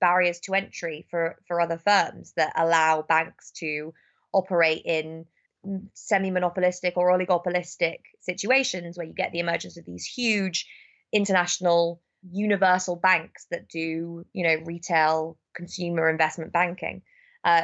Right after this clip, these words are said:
whose dominance cannot be challenged, and so therefore can do things like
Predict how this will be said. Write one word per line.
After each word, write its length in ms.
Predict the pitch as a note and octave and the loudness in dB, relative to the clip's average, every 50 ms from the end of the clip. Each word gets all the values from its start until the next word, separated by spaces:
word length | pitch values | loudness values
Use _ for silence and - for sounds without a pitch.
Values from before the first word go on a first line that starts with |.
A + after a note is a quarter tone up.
| - - | 0 -4
whose 220 | F#3 G#3 G3 F#3 | -6 -6 -6 -4
dominance 440 | - - G3 F#3 F#3+ F3+ F3 F3+ - _ | 0 0 0 2 0 -2 -4 -8 -10 _
cannot 260 | - - G3+ F#3 E3 E3+ | -8 -4 -4 -4 -4 -4
be 100 | F3 F3 | -8 -6
challenged, 580 | - - C#4 C#4+ B3 F3+ E3 F3 F3+ - - | 0 2 2 4 4 2 0 0 -6 -10 -8
and 120 | - F3+ F3+ | -8 -6 -2
so 140 | - F3+ | -2 0
therefore 340 | F3+ F3+ F3 F3 F3 F3+ F3 | 2 2 2 2 0 -4 -6
can 320 | F3 - - A#3 B3+ B3+ A#3+ | -6 -4 -2 0 0 0 -2
do 140 | G3 G3 | -4 -4
things 280 | F#3 - E3+ E3 D#3+ - | -4 -4 -6 -6 -4 -2
like 200 | - E3+ E3 E3 | 0 0 0 0